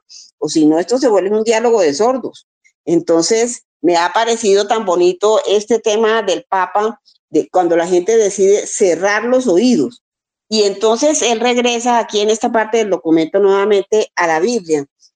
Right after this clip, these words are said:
Dice, "La escucha corresponde al estilo humilde de Dios". Es aquella acción que permite a Dios revelarse como aquel que, hablando, crea al hombre a su imagen y, escuchando,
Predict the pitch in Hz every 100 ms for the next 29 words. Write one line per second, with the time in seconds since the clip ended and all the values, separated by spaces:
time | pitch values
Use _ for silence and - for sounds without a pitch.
0 | - 196 247 240 208 170 - 220 285 277
1 | 240 190 - 196 202 226 - 185 170 165
2 | - 226 233 254 254 - 196 185 208 240
3 | 247 285 294 190 151 175 175 123 - _
4 | _ _ _ - 156 202 196 226 254 247
5 | 170 - 220 226 339 - _ _ _ 190
6 | 190 214 202 214 226 277 262 247 240 -
7 | - 202 202 202 185 175 180 170 170 240
8 | 226 247 196 143 139 202 214 - 247 -
9 | - 165 147 156 170 180 202 320 - -
10 | 180 196 214 175 170 170 196 233 214 156
11 | 147 - 185 190 - - 202 190 233 294
12 | - 294 285 294 240 147 147